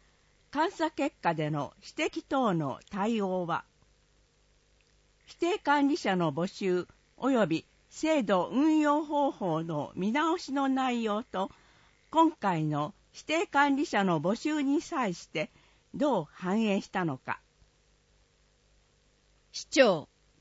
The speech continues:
Speaker 2: サウンディング型市場調査の結果等を踏まえ、具体的な実施手法等は、民間事業者が提案する、いわゆる性能発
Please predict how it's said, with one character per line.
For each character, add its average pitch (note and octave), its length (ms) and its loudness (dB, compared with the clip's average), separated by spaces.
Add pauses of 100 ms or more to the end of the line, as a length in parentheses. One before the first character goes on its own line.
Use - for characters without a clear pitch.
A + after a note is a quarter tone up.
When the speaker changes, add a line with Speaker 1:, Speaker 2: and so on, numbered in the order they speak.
(480)
Speaker 2:
サ C#4 300 2
ウ D#4 100 2
ン D4 160 2
デ C#4 80 0
ィ C#4 140 2
ン C4 40 2
グ B3+ 140 2
型 A#3 400 -2
市 A3 240 -6
場 D#4 220 4
調 C#4+ 260 2
査 A3+ 160 -2
の D#3+ 140 -2
結 - 260 -2
果 A#3 160 4
等 A3 420 4
を D3+ 60 -4
踏 F3+ 160 -4
ま F#3 180 0
え、 C#3 140 -6 (600)
具 A#3 120 2
体 C4 240 4
的 B3+ 260 0
な A3+ 180 2
実 A3+ 440 -4
施 - 40 -10
手 C#4 100 -2
法 B3+ 280 2
等 G#3+ 280 0
は、 E3+ 200 0 (440)
民 D4+ 220 2
間 C#4 320 2
事 A3 140 -4
業 C4+ 240 2
者 F#3+ 200 -6
が E3+ 160 -4
提 A3+ 300 2
案 G#3 180 0
す - 180 -8
る、 F#3+ 180 -4 (380)
い G#3 120 -2
わ B3 120 6
ゆ A#3+ 160 2
る F#3 220 -4 (300)
性 D4+ 280 2
能 C4+ 300 4
発 A#3+ 240 -4